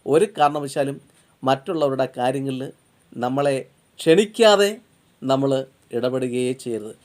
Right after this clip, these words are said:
അങ്ങനെ ഇടപെട്ടാൽ അവർക്ക് നമ്മളോട് നീരസവും വെറുപ്പും ഒക്കെ ഉണ്ടാവുകയും, ആ, നമുക്ക് നമ്മുടെ സാമീപ്യം ഇല്ല, വേണ്ട എന്നവർ മനസ്സുകൊണ്ട് ആഗ്രഹിക്കും. അതുകൊണ്ട് യാതൊരു കാരണവശാലും അനാവശ്യമായി ഒരു കാര്യത്തിൽ നമ്മൾ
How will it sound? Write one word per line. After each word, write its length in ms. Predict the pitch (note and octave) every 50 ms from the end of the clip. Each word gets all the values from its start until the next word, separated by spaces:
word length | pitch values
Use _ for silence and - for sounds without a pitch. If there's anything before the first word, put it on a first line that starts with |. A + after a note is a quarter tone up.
| _ _ _ _ _ _ -
അങ്ങനെ 340 | A2+ B2+ C#3+ D3+ D3 C#3+ C#3+
ഇടപെട്ടാൽ 640 | C#3 - - C#3 D3+ C#3+ B2+ - C3 B2 A#2 A2+ - _ _ _ _ _ _ _ _ _ -
അവർക്ക് 440 | A#2 B2 C#3+ C#3 C#3 - E3 G3 G#3+ - _ _ _ -
നമ്മളോട് 480 | B2 B2 B2 C3 C3 C3 B2+ B2+ B2 B2+
നീരസവും 560 | C3 C#3+ C#3+ D#3 C#3+ - - D3+ D3+ D3+ C#3+
വെറുപ്പും 380 | C3 C#3 D#3 D#3+ - F3+ E3+ C#3+
ഒക്കെ 160 | C#3 - C3
ഉണ്ടാവുകയും, 480 | B2+ A#2+ B2+ B2 B2 B2+ A#2+ A2+ A#2 - _ _ _ _ _ _ _ _ -
ആ, 300 | B2 B2+ B2 A#2+ A#2+ A#2+
നമുക്ക് 420 | A#2+ A#2+ A#2 B2 C3+ C3+ - -
നമ്മുടെ 260 | - B2 B2 C3+ C#3 -
സാമീപ്യം 580 | A#2+ - C3 C#3+ D#3 D#3+ D#3+ - D#3+ D#3+ E3 - _ _ _ _ _ _ _ _
ഇല്ല, 320 | C3+ C3+ D3+ F3 E3+ D#3 D3
വേണ്ട 360 | C#3 C#3 D3+ F3 F#3+ G#3 G#3+
എന്നവർ 460 | A3+ G#3+ F#3+ E3+ D3+ D3 C#3 C#3 C#3
മനസ്സുകൊണ്ട് 460 | C3 B2+ C3 C#3 C3+ - D3+ C#3 B2+
ആഗ്രഹിക്കും. 600 | A#2+ A#2 B2 A#2+ A#2+ B2 A#2+ A#2 A2 - - A#2 A#2 - -
അതുകൊണ്ട് 440 | A#2 B2 C#3+ C#3+ C#3 C3+ C#3+ C#3+ C#3 - _ _ _ _ _ _ _ _ B2+
യാതൊരു 360 | C3 C#3+ E3+ G3+ G#3+ A3+ G#3+
കാരണവശാലും 460 | F#3+ E3 D#3 D3+ C3+ - C#3+ C3+ C3+
അനാവശ്യമായി 600 | C3 C3+ D3 D#3+ E3 D#3 - D#3 C#3+ C3+ C3+ C#3
ഒരു 220 | C3+ B2+ C3+ D#3 D3
കാര്യത്തിൽ 320 | C#3 C3 B2+ B2+ C#3 C3
നമ്മൾ 300 | B2+ A#2+ B2 B2 A#2+ A#2+